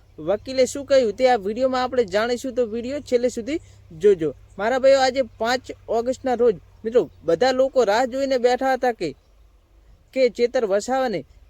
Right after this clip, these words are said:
જામીન મળશે કે નહીં મળે, કેમ કે મિત્રો એક મહિનો થઈ ગયો પરંતુ હજી સુધી ચેતર વસાવાને જામીન મળ્યા નથી. બે વખત મિત્રો તેમની જામીન અર-, અરજી હતી તે નામંજૂર કરવામાં આવી હતી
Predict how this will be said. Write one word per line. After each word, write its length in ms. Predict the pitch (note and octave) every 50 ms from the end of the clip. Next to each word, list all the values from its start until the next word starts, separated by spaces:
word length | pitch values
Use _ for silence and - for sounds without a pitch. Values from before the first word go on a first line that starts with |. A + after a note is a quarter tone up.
| D#3+
જામીન 480 | D3 E3 F3 F#3 G#3+ A#3+ C4 C4+ A3+ F3+
મળશે 360 | E3 E3 F#3 A3 A3+ - C#4
કે 200 | C4 - C4 B3+
નહીં 320 | G#3+ F#3 F3+ G3+ B3 C#4 C4+
મળે, 280 | C4+ B3+ G#3+ E3 C#3+ - _ _
કેમ 160 | - A#3 B3+ C4
કે 80 | C#4+
મિત્રો 220 | C4+ C4+ B3+ C4+ C4
એક 180 | C4 C4 -
મહિનો 440 | A3 G3+ F3+ F3+ G3+ A#3 B3 C4+ C4+
થઈ 200 | A#3 - C4 C4+
ગયો 260 | A#3 B3 B3 F#3+ D3+ - _ _ _ _ _
પરંતુ 460 | A3+ A#3+ C4 C4+ C4 B3 A#3 F#3 C#3+ - _ _ -
હજી 260 | E3+ E3+ E3 G#3+ C4
સુધી 300 | A3+ - A#3 G#3 B3+ B3+
ચેતર 360 | A3+ - B3 B3+ - C4 A#3+
વસાવાને 480 | A#3 A#3 A#3+ - C4+ B3+ B3+ B3+ B3 G#3+
જામીન 520 | F3 C#3+ C#3+ D#3+ D#3 F3 G#3 B3 C#4 B3
મળ્યા 300 | A3 G3 G3 A3 B3 C4
નથી. 360 | C4 C#4 C#4+ - - A#3 F#3 - _ _ _ _ _ -
બે 200 | F3 A3 A#3+ B3+
વખત 400 | B3+ C4 B3+ - C#4+ C4 B3 B3+
મિત્રો 340 | B3+ B3+ C4 A#3+ F#3 D3 - _ - - _
તેમની 240 | A3+ A3+ A#3+ B3 A#3+
જામીન 460 | F3+ D#3 F3 E3+ F#3+ G#3+ B3 B3 B3
અર-, 160 | B3 B3 A#3
અરજી 380 | - - A#3+ A3+ A3+ A#3+ C4 B3+
હતી 180 | B3 B3 C4 A#3+
તે 160 | B3+ B3+ A#3
નામંજૂર 640 | G3 F3 E3+ F#3 G#3+ A#3 A#3+ C4 C4 B3 C4+ B3
કરવામાં 540 | - C4+ C4+ C4+ C#4 C4+ C4+ C4 C4+ C4+ C4+
આવી 200 | C4 C4 C4+ C4+
હતી 280 | C4 C4 B3+ A3 E3+